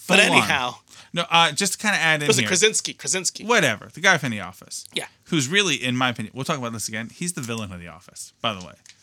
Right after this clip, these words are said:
Speaker 1: Oh, he's, he's an instigator.
Speaker 2: Oh, yeah. He's, he's, he's full on the real villain of The Office. But we'll,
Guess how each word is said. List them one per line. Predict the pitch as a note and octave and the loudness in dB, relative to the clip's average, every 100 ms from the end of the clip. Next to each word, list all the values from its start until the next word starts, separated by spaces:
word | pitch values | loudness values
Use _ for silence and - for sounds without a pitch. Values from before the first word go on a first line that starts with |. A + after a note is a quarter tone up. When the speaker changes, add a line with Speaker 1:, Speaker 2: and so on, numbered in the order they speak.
| _ - | _ -10
Speaker 1:
Oh, | E3 | -6
he's, | F3+ G#3+ | -4 -6
he's | F3+ G3+ | -6 -6
an | |
instigator. | F3 - C#3+ B2+ - - | -6 -6 -6 -6 -8 -2
Speaker 2:
Oh, | C3 | 0
yeah. | B2+ A2+ | 0 -2
He's, | - C#3 - | -4 -4 -6
he's, | B2 D3+ C#3 | -4 -4 -2
he's | A#2 D3 | -2 -2
full | - D#3+ | -2 -4
on | C#3 B2+ A2+ F#2+ _ | 0 2 0 -6 _
the | - | -8
real | A2+ A2 | -4 -4
villain | G#2 G2+ F#2+ | -4 -6 -6
of | F#2+ | -10
The | F#2 | -12
Office. | D2 - | -14 -10
But | - F#3 | -4 -4
we'll, | F3+ | -4